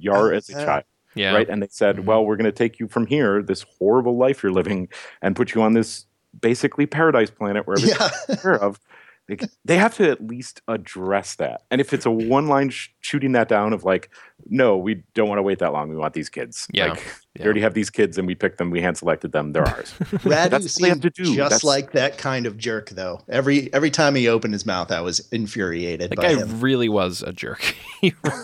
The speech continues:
Speaker 3: <laughs> really was. He was, uh, he was as unlikable as some of our
Speaker 2: <laughs>
Speaker 3: season one, uh, worsts, I think. He was,
Speaker 2: But
Speaker 3: he was
Speaker 2: Captain, we, we only took seven children, and we're giving you all these awesome things.
Speaker 1: <laughs> Ugh.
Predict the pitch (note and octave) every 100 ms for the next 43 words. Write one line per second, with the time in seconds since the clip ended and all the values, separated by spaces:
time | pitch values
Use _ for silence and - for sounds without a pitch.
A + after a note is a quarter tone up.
0 | D#3 G3+ C#3+ - A2+ A2 - F#2 C#2 D2
1 | - _ - - - F3 F#3+ D3+ C#3+ D3
2 | C3+ D3 F#3+ D#3 C3 C#3+ C#3 B2+ B2 A#2
3 | A2+ G#2 F#2+ A#2 G#2+ G2+ F#2+ F#2 D3 C3
4 | - B2 A2 G2+ G2 F#2+ F#2 F2 - G2
5 | F2+ F2 F#2 F2 - - - - E2+ E2+
6 | D#2+ - A#2+ A#2 G#2 - D3 C3+ C#3 F#3
7 | F#3 - D#2+ F#2+ - - _ _ - C3
8 | C3+ - C3+ D3+ F#3 D3 A2 - G3 -
9 | - - - G3+ F3 B2+ G#2+ - F3+ F#3
10 | C#3+ G2 - A#2 - F#3 B2 B2 F#3+ F3
11 | C3+ G2+ G#2 A2+ B2 A#2 G#2 G2+ - C#3
12 | D3 C#3 G3 F3+ A2 - - A2+ A2 -